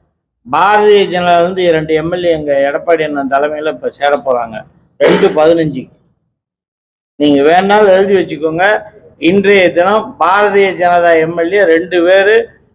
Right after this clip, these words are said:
எங்களுடைய புரட்சி தலைவர், அஹ், புரட்சி தமிழர் எடப்பாடியாருடைய தலைமையில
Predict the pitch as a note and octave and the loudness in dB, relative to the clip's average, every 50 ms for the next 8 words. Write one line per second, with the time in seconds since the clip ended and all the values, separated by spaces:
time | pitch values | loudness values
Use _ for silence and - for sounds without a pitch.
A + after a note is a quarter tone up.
0 | _ _ D3 E3 F3+ F3+ F3 E3+ E3 D#3+ D#3 D#3+ D#3+ F3+ G3 G3 G3 F#3+ F#3+ F3 | _ _ -2 0 2 2 4 4 4 2 0 -2 -4 -6 -6 -6 -8 -12 -16 -8
1 | - F3 E3 E3 E3 D#3+ D#3 B2+ - - - _ _ _ _ _ _ _ _ - | -4 0 2 2 2 2 2 0 -4 -8 -18 _ _ _ _ _ _ _ _ -4
2 | C#3+ C3+ B2+ B2 B2 B2 A#2+ A#2+ A#2+ A#2+ A#2+ - - _ _ _ F3 G3+ G#3 - | -2 -2 0 0 -2 -4 -6 -8 -10 -12 -14 -16 -20 _ _ _ -2 -2 -2 0
3 | - G#3 F#3+ - F#3 F3+ F3+ F#3 F3 E3+ D#3+ D#3+ D#3+ D#3+ F#3+ F#3+ F#3 G3+ G3 F#3+ | -2 -4 -2 0 0 0 2 2 2 4 4 4 2 2 0 0 0 0 0 2
4 | F#3 F#3 F3 E3 D#3+ D#3+ D#3 D3+ C#3+ - - D#3 D#3 F3 F3+ F3+ E3+ D#3+ D#3 D3+ | 2 2 2 2 2 2 0 0 -2 -2 -2 0 0 0 0 0 -2 -2 -2 0
5 | E3 F3+ G3+ G3+ - | 2 2 2 2 0